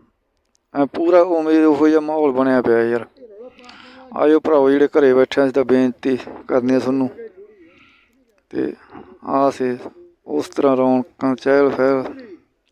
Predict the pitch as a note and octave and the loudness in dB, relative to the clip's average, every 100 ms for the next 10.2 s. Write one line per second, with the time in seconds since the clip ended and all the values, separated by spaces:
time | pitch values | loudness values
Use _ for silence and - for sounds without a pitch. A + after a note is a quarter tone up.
0 | _ _ - - _ _ - B2+ A#2+ - | _ _ -20 -20 _ _ -6 -4 -4 -8
1 | _ _ _ _ _ _ _ _ _ - | _ _ _ _ _ _ _ _ _ -20
2 | _ - A3 C3 C3 - - - - - | _ -12 -4 -2 -2 -6 -10 -20 -20 -20
3 | _ _ _ _ D2+ - D3+ C#3 C3 C3+ | _ _ _ _ -12 -4 0 2 2 0
4 | D3 C#3 - _ - F3 F3 G3 E3 D3 | 0 -2 -8 _ -2 2 4 4 4 4
5 | C3+ B2+ D#3+ E3 D#3+ F3+ - _ _ _ | 4 2 -2 0 0 0 -2 _ _ _
6 | _ _ _ - C3+ B2 C3 A#2+ B2 B2+ | _ _ _ -6 -4 -2 0 0 -2 -2
7 | B2 C#3 C3+ _ _ _ _ _ _ _ | -2 -2 -4 _ _ _ _ _ _ _
8 | - - _ _ _ _ _ B2 A#2+ - | -20 -20 _ _ _ _ _ -6 -4 -4
9 | - - - - C3 C3 C3+ D3+ C#3+ B2+ | -10 -20 -10 -2 0 2 2 0 0 0
10 | C3 | -2